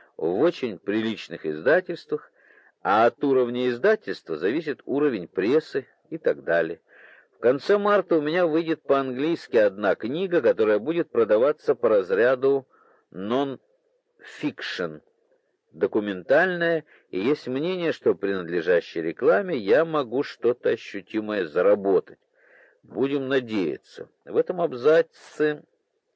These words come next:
по поводу нон-фикшн можем прочесть примечание.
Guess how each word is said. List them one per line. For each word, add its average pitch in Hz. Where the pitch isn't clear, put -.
по 110
поводу 127
нон-фикшн 123
можем 127
прочесть 113
примечание. 101